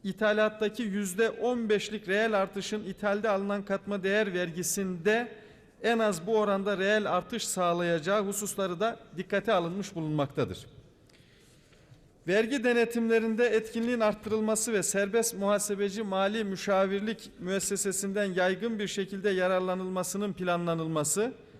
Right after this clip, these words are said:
ayrıca mükelleflerimizin vergi ödemede göstereceği gayrete ve bakanlığın personelinin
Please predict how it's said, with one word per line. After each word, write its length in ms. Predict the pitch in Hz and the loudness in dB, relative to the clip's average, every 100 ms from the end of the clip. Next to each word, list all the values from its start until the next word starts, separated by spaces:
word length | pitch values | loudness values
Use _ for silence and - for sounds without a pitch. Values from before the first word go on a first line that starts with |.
| - | -6
ayrıca 400 | 175 220 226 208 | 2 2 2 0
mükelleflerimizin 1040 | 202 202 214 208 202 202 202 208 190 220 165 | -2 -2 0 0 0 0 -2 -2 -2 -4 0
vergi 380 | 196 185 254 | 0 0 -4
ödemede 580 | 165 190 196 196 196 220 | -2 -2 0 -2 0 0
göstereceği 920 | 175 185 185 - 196 190 170 196 214 | 0 0 0 0 0 0 0 -2 -2
gayrete 500 | 147 175 185 190 214 | 2 2 2 2 0
ve 140 | 196 170 | 0 0
bakanlığın 480 | 175 196 190 208 214 | -2 0 -2 -2 -2
personelinin 920 | 190 180 190 180 180 175 175 214 | -2 -2 -2 -2 -2 -2 -2 -4